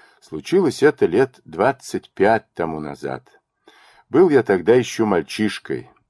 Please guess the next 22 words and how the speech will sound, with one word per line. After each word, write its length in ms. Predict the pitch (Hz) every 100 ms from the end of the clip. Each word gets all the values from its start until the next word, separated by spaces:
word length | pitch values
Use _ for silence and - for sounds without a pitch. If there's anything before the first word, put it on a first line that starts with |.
| -
и 100 | 90
сбили 440 | 69 67 175 165
меня 360 | 120 90 107 123
с 140 | -
толку 460 | - 156 165 - 113
фальшивомонетчики, 1300 | 87 78 - 123 104 87 80 78 - - - - _ _ _ _ _ _
выделывавшие 1040 | 95 104 110 135 156 127 98 87 - 87 78
деньги 460 | 71 185 196 117
в 80 | -
селе 500 | - 98 107 165 - -
Гуслицах. 920 | 92 165 - 73 - - 58 _ _ _ _ _ _ _ _ _ _
За 180 | - 131
это 220 | 202 190
я 160 | 170 131 -
отбыл 380 | 117 92 98 98
наказание 880 | 95 87 78 110 170 180 175 156 -
и 80 | 82
с 120 | -
той 200 | - 180
поры 340 | 196 104 80 156
живу 340 | 104 69 113
по-честному. 800 | - - - 65 - - 65 -